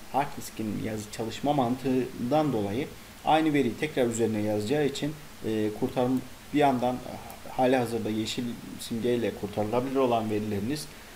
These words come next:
kurtarma işlemi sırasında, e, zarar görecek ve kurtaramayabileceksiniz. Bir kısmı boşa gidecek. O yüzden farklı bir hard disk seçin. Örneğin bende ikinci bir hard disk var olduğu için S S D'yi seçtim.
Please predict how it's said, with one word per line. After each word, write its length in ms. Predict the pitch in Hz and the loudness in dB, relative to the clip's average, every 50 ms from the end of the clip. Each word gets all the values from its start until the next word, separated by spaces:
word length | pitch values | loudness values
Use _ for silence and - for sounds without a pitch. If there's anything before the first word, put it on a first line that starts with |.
| - - - - | -18 -14 -4 -2
kurtarma 460 | 131 117 - - 139 139 151 175 214 | -2 -2 0 2 2 2 4 4 2
işlemi 300 | 202 208 - 156 151 147 | 0 0 2 2 2 2
sırasında, 640 | 147 - 131 131 127 127 - 139 139 147 165 180 180 - - - - - - 123 | 0 0 0 0 0 0 -2 -4 -4 -2 -2 -4 -4 -6 -12 -16 -16 -8 -2 -2
e, 100 | 123 117 | 0 2
zarar 300 | 110 135 151 170 165 160 | 4 6 8 8 8 8
görecek 380 | 135 131 123 120 156 170 165 - - | 6 4 4 4 4 0 0 2 4
ve 200 | 143 151 170 185 - - - - - - | 6 6 6 4 2 -6 -14 -14 -8 -6
kurtaramayabileceksiniz. 1120 | 143 131 - 143 143 143 143 139 139 139 135 139 123 123 120 131 123 123 - - - 104 104 113 - | -4 -2 2 4 4 6 6 6 4 2 2 0 -2 0 0 0 0 0 0 -2 -2 -2 -2 -2 -4
Bir 80 | - | -4
kısmı 420 | - 131 - - 123 135 143 - 104 | -6 -6 -2 -2 -2 0 0 -2 -2
boşa 200 | 120 117 120 110 | -2 -2 0 -2
gidecek. 320 | 104 98 - - 147 147 - - - - - | -2 -2 -4 -6 -6 -6 -8 -12 -12 -4 2
O 120 | - 156 | 4 4
yüzden 180 | 143 - 113 107 | 4 4 2 2
farklı 360 | - 131 127 127 - - 120 | 4 4 4 4 2 0 -2
bir 60 | 113 | 0
hard 240 | 107 104 110 - - | 0 0 -2 -4 -6
disk 180 | - - - - | -10 -12 -8 -6
seçin. 360 | - 139 131 - 135 131 131 - - - - - | -4 -4 -4 -2 -4 -4 -4 -6 -12 -12 -4 0
Örneğin 380 | - 135 123 107 98 101 107 | 2 2 2 2 0 0 0
bende 340 | 113 110 110 110 117 110 101 - - - - | -2 -2 -2 -2 -2 -2 -2 -4 -6 -10 -10
ikinci 320 | - 117 110 131 123 117 | -8 -4 -2 -2 -2 -2
bir 40 | 107 | -2
hard 120 | 107 104 101 - - | -2 -4 -4 -8 -12
disk 180 | - - - - | -12 -8 -6 -4
var 120 | 101 95 | -4 -4
olduğu 200 | 82 87 95 101 | -4 -6 -6 -6
için 220 | 95 95 - 92 92 95 - - 123 | -6 -6 -8 -8 -8 -8 -8 -10 -8
S 140 | - - 131 | -6 -6 -6
S 80 | 135 - - | -4 -4 -4
D'yi 180 | 139 135 131 | -2 -2 -2
seçtim. 380 | 131 - 123 127 - - 131 131 | -2 -4 -4 -4 -4 -4 -6 -6